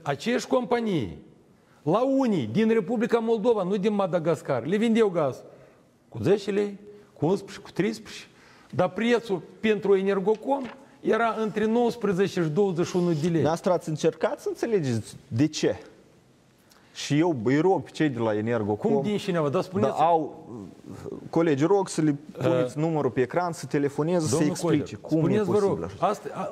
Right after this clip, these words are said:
Speaker 1: același rol l-a avut domnul Iaralov pe timpul lui Plahotniuc, care era cetățean străin și a plecat din țară și tot nu văd pe nimeni să ocupe de acest cetățean, dar a figurat numai la dumneavoastră la post de televiziune pe timpuri în mai multe investigații.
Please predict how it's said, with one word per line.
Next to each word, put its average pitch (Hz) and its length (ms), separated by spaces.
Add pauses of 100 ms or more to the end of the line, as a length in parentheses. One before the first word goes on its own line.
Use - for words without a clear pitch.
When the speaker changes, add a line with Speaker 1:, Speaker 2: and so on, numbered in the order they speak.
Speaker 1:
același 226 480
rol 214 300
l-a 202 80
avut 196 320
domnul 196 320
Iaralov 175 400
pe - 140
timpul 139 280
lui 123 100
Plahotniuc, 117 500
care 147 160
era 170 200
cetățean 147 500
străin 104 420 (1200)
și - 80
a 180 160
plecat 175 380
din 170 120
țară 165 240
și - 160
tot 151 280
nu 170 140
văd 151 180
pe - 140
nimeni 135 260
să - 100
ocupe 98 380
de 90 480
acest 107 360
cetățean, 117 580 (160)
dar 156 240
a 160 140
figurat 151 580
numai 151 260
la 139 140
dumneavoastră 139 580
la 110 100
post 110 200
de 104 220 (200)
televiziune 110 440
pe 87 160
timpuri 113 280
în 110 80
mai 110 100
multe 110 260
investigații. 113 640